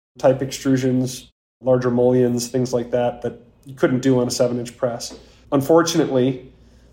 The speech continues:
that was installed in nineteen eighty-nine, really got running early nineteen ninety, and of course, the building industry crashed. And so we were sitting on a brand new extrusion press, first time the company had ever been in debt,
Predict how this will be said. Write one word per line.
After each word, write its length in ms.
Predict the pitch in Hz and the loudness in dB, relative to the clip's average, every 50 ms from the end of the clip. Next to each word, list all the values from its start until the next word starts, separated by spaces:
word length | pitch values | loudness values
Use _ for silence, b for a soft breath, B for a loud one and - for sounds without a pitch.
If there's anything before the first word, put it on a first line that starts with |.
| b - | b 0
that 140 | 139 139 131 | 2 2 4
was 100 | 139 131 | 2 2
installed 380 | 135 131 - - 143 135 131 131 | 0 0 2 4 4 4 6 4
in 60 | 131 | 2
nineteen 240 | 127 127 - 135 127 | 2 2 0 0 0
eighty-nine, 720 | 123 120 123 131 147 156 151 151 147 147 147 143 143 139 | 0 0 0 2 4 4 4 4 4 4 2 2 2 4
really 520 | 135 151 175 175 165 156 147 139 - - - - _ _ _ _ _ - | 4 6 6 6 6 6 4 2 -2 -8 -16 -20 _ _ _ _ _ -6
got 220 | - 143 135 139 147 | -2 -2 -2 0 2
running 640 | 147 147 147 147 143 143 139 139 135 131 131 - - - _ | 4 4 6 6 6 6 4 4 2 -2 -6 -10 -20 -10 _
early 200 | - 147 139 135 | 0 2 4 4
nineteen 340 | 135 131 127 127 - 127 127 | 4 4 2 0 0 -2 0
ninety, 540 | 139 160 165 165 160 160 156 151 151 - - | 2 4 4 6 6 6 6 6 4 2 0
and 160 | 131 131 131 | 0 0 0
of 140 | 127 127 - | 0 -2 0
course, 380 | - 143 135 131 131 131 - - | 2 2 4 4 2 0 -4 -4
the 280 | - 127 120 123 - - - _ _ _ _ | -4 -4 -4 -6 -8 -18 -20 _ _ _ _
building 380 | - 156 151 151 139 139 135 131 | 4 4 6 6 6 4 4 4
industry 1000 | 131 131 131 127 - - - 135 131 127 127 127 127 123 123 123 123 120 117 - - _ _ | 4 2 2 0 -2 -4 -2 -2 0 0 0 0 -2 -2 -4 -4 -6 -8 -10 -14 -20 _ _
crashed. 680 | - - 139 123 - 107 - - - - - - - _ _ _ _ _ _ _ _ - | -4 -2 -2 0 0 -4 -10 -10 -10 -10 -12 -14 -18 _ _ _ _ _ _ _ _ -4
And 340 | 127 123 123 123 123 123 123 | -2 0 0 0 0 -2 -2
so 280 | - - 135 127 127 | -2 0 2 2 2
we 160 | 127 127 131 131 | 2 2 2 2
were 100 | 127 127 | 2 0
sitting 380 | 127 - 147 131 135 127 127 | 0 0 0 0 0 0 0
on 180 | 123 123 123 123 | 0 0 0 0
a 80 | 123 | -2
brand 360 | 120 120 120 139 139 143 143 139 | -4 -4 -4 -2 0 2 2 2
new 100 | 135 135 | 2 0
extrusion 420 | 135 - - 135 127 131 127 120 | 0 -2 -4 -4 -2 -2 -4 -4
press, 460 | - 131 127 131 135 - - - - _ _ _ _ _ _ _ | 0 2 2 2 0 -2 -6 -12 -18 _ _ _ _ _ _ _
first 260 | - 147 139 - - | -2 -2 -2 0 0
time 180 | - 131 127 | 0 0 0
the 60 | 127 123 | 0 -2
company 380 | - 139 131 131 135 127 120 | -2 -2 -2 -2 -2 -2 -2
had 160 | 120 117 - - | -2 -4 -2 0
ever 220 | 143 139 143 143 | 2 2 2 2
been 180 | 127 131 131 - | 4 4 4 4
in 160 | 123 120 117 | 2 2 2
debt, 500 | 120 127 120 - - - - - - | 2 2 4 2 0 -2 -6 -20 -20